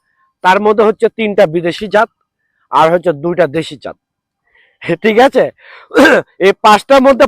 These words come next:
পাঁচটায় তারা দেশি জাত দিতেছে এবং সর্বনিম্ন যে জাতটা, যেমন রূপালী, হাড়িভাঙ্গা, হিমসাগর, এইগুলো জাত তাদেরকে দিয়ে দিচ্ছে। তা উনি বলতেছে, "ভাইয়া, আমি কি করব?" তা আমি বললাম, "ভাইয়া,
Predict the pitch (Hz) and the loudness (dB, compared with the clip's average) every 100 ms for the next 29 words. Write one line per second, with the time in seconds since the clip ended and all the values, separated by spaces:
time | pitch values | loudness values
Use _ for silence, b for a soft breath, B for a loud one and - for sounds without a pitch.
0 | - 233 220 - 294 269 269 214 202 202 | 2 2 2 2 2 4 4 4 0 0
1 | 180 147 135 113 110 - _ _ b b | -2 -2 -4 -8 -12 -20 _ _ b b
2 | b b - 208 269 - - 220 247 277 | b b -4 0 0 -2 0 2 4 4
3 | 262 269 233 202 175 b b b 185 185 | 2 0 0 -2 -2 b b b -2 2
4 | 208 196 208 190 196 196 202 220 202 202 | 0 2 -2 0 0 0 0 2 2 2
5 | 185 147 b b 160 190 185 190 185 160 | -2 -6 b b 0 2 2 0 0 -2
6 | 139 _ _ _ _ 185 214 202 190 160 | -2 _ _ _ _ -4 -2 0 -2 -2
7 | - 220 208 226 233 214 220 196 165 160 | -2 2 4 4 2 2 0 0 -2 -2
8 | 175 151 135 110 _ _ _ _ _ b | -4 -4 -6 -8 _ _ _ _ _ b
9 | b b - 202 214 240 247 254 240 202 | b b -2 2 2 2 2 0 0 2
10 | 220 214 196 220 262 247 180 87 78 _ | 4 4 2 -2 -4 0 0 -2 -16 _
11 | _ b b b - 185 220 220 247 254 | _ b b b 0 2 2 2 2 0
12 | 208 240 247 107 | 0 0 2 0